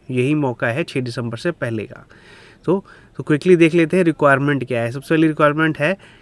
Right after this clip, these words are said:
कि Twitter फॉलोअर्स, Twitter पे फॉलो करना है, कनेक्ट करना है Twitter पे और वो फॉलो कर लेना है। हम जल्दी से कर लेते हैं कनेक्ट Twitter। Twitter कनेक्ट कर लेंगे अपना।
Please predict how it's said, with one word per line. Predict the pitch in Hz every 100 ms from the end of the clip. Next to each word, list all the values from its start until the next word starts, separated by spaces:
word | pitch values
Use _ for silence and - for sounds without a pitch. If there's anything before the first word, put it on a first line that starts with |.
| _ -
कि | 196 226 - _ -
Twitter | 156 175
फॉलोअर्स, | 160 147 135 123 113 -
Twitter | - 143 151
पे | 160
फॉलो | 147 135 147
करना | 156 151 151
है, | 180
कनेक्ट | 165 139 143 -
करना | 151 139
है | 143
Twitter | 139 131 143
पे | 170
और | 180
वो | 143
फॉलो | - 127
कर | 120
लेना | 113 113 123
है। |
हम | 123
जल्दी | 123 131
से | 135
कर | 131 131
लेते | 139 139
हैं | 151 180 - _
कनेक्ट | - 127 135 -
Twitter। | 135 165 185 - _ -
Twitter | 123 135
कनेक्ट | 135 135 135
कर | 147
लेंगे | 139 143
अपना। | 147 147 185